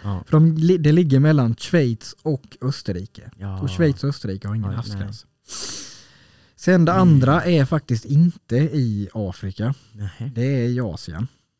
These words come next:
Speaker 2: som du sa. Och det är inte Kyrgyzstan. Det är
Speaker 1: <laughs>
Speaker 2: Uzbekistan.
Speaker 1: Ja, det är klart det är.
Speaker 2: Kyrgyzstan har gräns mot Kina i alla fall, vet
Speaker 1: Ja.
Speaker 2: jag.
Speaker 1: Fan.
Speaker 2: Pytte, pyttelite så, men, eh, mm. Det blev tyvärr inga poäng där heller.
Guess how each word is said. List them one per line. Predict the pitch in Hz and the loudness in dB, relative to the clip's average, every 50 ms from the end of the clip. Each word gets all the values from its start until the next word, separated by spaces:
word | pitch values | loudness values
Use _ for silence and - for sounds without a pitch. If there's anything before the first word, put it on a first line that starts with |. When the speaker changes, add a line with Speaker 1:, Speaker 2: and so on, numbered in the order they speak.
| _ _ _ _ _ _ | _ _ _ _ _ _
Speaker 2:
som | - 107 | -14 -12
du | 104 | -10
sa. | 101 110 104 104 117 - _ _ - - _ _ _ _ _ _ _ _ _ _ _ _ _ _ _ _ _ _ _ _ _ _ _ _ _ _ | -8 -8 -8 -10 -10 -14 _ _ -20 -20 _ _ _ _ _ _ _ _ _ _ _ _ _ _ _ _ _ _ _ _ _ _ _ _ _ _
Och | 156 139 | 0 2
det | 151 | 4
är | 151 143 131 | 4 6 6
inte | 123 131 160 165 - - 104 92 | 6 4 4 2 0 -4 -6 -6
Kyrgyzstan. | - - 104 98 101 98 104 104 - 123 87 69 67 - - _ | -4 -4 -4 -4 -4 -4 -4 -4 -4 -4 -4 -6 -10 -14 -14 _
Det | 117 113 | -8 -6
är | 117 127 - | -6 -4 -2
Speaker 1:
<laughs> | 165 | -2
Speaker 2:
Uzbekistan. | 160 - - - 131 113 98 - - 95 - - 123 110 87 - 110 | -4 -4 -4 -4 -2 -2 -2 -4 -6 -8 -4 -2 -2 -2 -4 -6 -8
Speaker 1:
Ja, | 110 104 101 87 - _ _ | -8 -8 -8 -8 -12 _ _
det | - 117 | -16 -10
är | |
klart | - - 104 95 - | -8 -6 -6 -6 -6
det | - 98 | -8 -8
är. | 92 98 107 - _ - - - - | -8 -8 -10 -12 _ -20 -20 -16 -4
Speaker 2:
Kyrgyzstan | - 147 143 139 127 131 127 123 - 147 135 127 | 0 0 2 2 2 0 0 0 0 0 2 2
har | 131 135 127 | 2 2 0
gräns | 117 120 131 127 113 - - | 0 2 2 0 0 -2 -4
mot | 101 - | -10 -10
Kina | - - 120 117 123 120 98 82 78 | -8 -6 -4 -4 -4 -4 -4 -6 -6
i | 80 | -8
alla | 85 92 104 | -8 -6 -6
fall, | 117 127 107 104 | -6 -6 -6 -6
vet | 107 113 | -6 -8
Speaker 1:
Ja. | 113 139 - - | -8 -8 -10 -10
Speaker 2:
jag. | - 113 113 101 - _ _ _ _ _ _ _ _ _ _ - - - _ _ _ _ | -12 -12 -14 -16 -20 _ _ _ _ _ _ _ _ _ _ -18 -18 -18 _ _ _ _
Speaker 1:
Fan. | _ - 156 202 202 139 98 95 95 92 | _ 0 2 2 4 4 2 2 2 2
Speaker 2:
Pytte, | 92 95 101 | 0 0 -2
pyttelite | 104 - 117 - - 101 90 92 95 - 104 | -2 -4 -6 -6 -8 -8 -8 -10 -10 -10 -10
så, | 101 110 107 | -10 -10 -10
men, | 101 104 101 107 113 117 117 120 | -8 -8 -6 -6 -6 -6 -6 -6
eh, | 117 117 120 - _ _ | -6 -8 -8 -12 _ _
mm. | 135 135 190 247 - _ _ _ _ - - - _ _ _ _ _ _ _ _ _ | -12 -10 -8 -8 -10 _ _ _ _ -20 -20 -20 _ _ _ _ _ _ _ _ _
Det | _ - | _ -2
blev | 147 165 | -2 -2
tyvärr | 160 - 185 185 170 151 | 0 2 2 2 2 2
inga | 165 175 180 165 151 | 2 4 4 4 2
poäng | 135 - 165 151 147 147 | 2 2 2 2 2 2
där | 147 143 139 | 2 0 0
heller. | 139 143 120 107 107 127 175 | 0 0 0 0 0 0 0